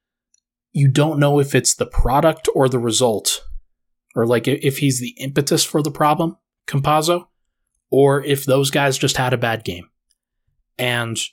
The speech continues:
I tend to think it's the latter tonight. I think there are other times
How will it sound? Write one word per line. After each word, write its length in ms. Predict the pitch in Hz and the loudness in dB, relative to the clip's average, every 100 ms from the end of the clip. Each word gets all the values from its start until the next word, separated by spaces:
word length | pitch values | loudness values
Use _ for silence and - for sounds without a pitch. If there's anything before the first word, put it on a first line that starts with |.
| _ _ _ _ _ _ _ - | _ _ _ _ _ _ _ -4
I 40 | |
tend 360 | 131 - 170 180 | -2 0 0 2
to 80 | 175 | 2
think 220 | - 147 | 0 -4
it's 160 | 139 - | -6 -2
the 100 | 127 | 0
latter 400 | 107 110 117 117 | 2 0 0 0
tonight. 460 | - 113 113 113 | -2 -2 -2 -2
I 80 | 120 | -2
think 220 | 117 147 | 0 0
there 180 | 156 139 | 2 2
are 160 | 127 120 | 0 -2
other 240 | 117 117 | 0 0
times 420 | 117 120 117 113 | 0 -2 -2 -4